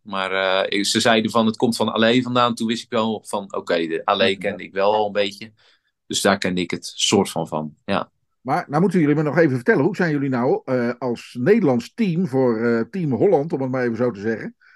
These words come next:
Speaker 2: voor, eh, voor adi gaan rennen? Hoe, hoe is dat in zijn werk gegaan?
Speaker 1: Zal ik dat, eh,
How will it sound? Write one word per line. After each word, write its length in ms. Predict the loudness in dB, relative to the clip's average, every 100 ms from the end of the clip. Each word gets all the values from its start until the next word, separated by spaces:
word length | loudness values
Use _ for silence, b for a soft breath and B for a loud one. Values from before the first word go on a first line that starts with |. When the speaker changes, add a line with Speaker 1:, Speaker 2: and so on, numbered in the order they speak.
| b _
Speaker 2:
voor, 340 | 2 4 4
eh, 340 | 4 2 2 2
voor 200 | -2 -2
adi 300 | -4 -4 -2
gaan 200 | 0 2
rennen? 240 | 2 2
Hoe, 280 | 0 0 0
hoe 200 | 0 -2
is 80 | -2
dat 180 | -6
in 80 | -6
zijn 120 | -2
werk 180 | -2 -4
gegaan? 340 | -6 -4 -6 -8 _ _ _ _ _ _
Speaker 1:
Zal 200 | 0 2
ik 100 | 2
dat, 220 | -2
eh, 60 | -2